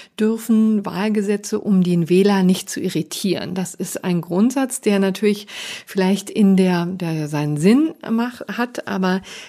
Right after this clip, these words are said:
der in der Pandemie natürlich insbesondere mit den neuen Verhältnissen, die wir hier in der Briefwahl sehen,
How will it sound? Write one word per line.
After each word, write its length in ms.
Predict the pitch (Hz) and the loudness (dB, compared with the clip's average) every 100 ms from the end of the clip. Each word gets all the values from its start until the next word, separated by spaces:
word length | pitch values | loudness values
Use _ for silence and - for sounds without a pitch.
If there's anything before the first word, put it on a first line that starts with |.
| _ 196 | _ 2
der 320 | 202 220 - | 2 0 2
in 280 | 220 196 185 | 4 6 4
der 220 | 185 180 | 2 0
Pandemie 760 | - 180 180 175 175 190 233 | -2 0 2 4 4 6 6
natürlich 640 | 247 233 220 220 202 202 - | 6 4 0 0 2 0 -2
insbesondere 760 | 202 - 196 185 185 190 190 190 - - | -6 -2 -2 2 2 2 0 -2 -18 -8
mit 160 | 185 185 | -4 0
den 180 | 190 175 | 2 2
neuen 300 | 165 180 208 | 2 2 2
Verhältnissen, 600 | 202 180 185 185 185 185 | 0 0 0 -2 -2 -2
die 140 | 170 | -2
wir 80 | 175 | 0
hier 320 | 175 180 175 | 0 0 0
in 140 | - 170 | 0 0
der 200 | 165 160 | 0 -2
Briefwahl 720 | 156 175 233 285 - 180 170 | -2 2 2 2 -2 -4 -4
sehen, 460 | 156 190 185 202 | -2 0 4 4